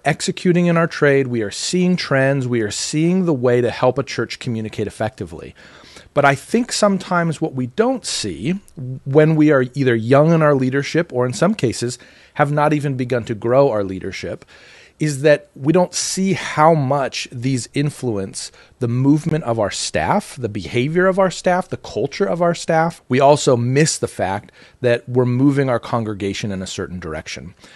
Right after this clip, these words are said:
So a real practical example for this is we push something like an app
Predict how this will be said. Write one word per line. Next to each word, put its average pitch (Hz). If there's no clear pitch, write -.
So 165
a -
real 226
practical 139
example 101
for -
this 98
is 131
we 143
push -
something 156
like 127
an 110
app -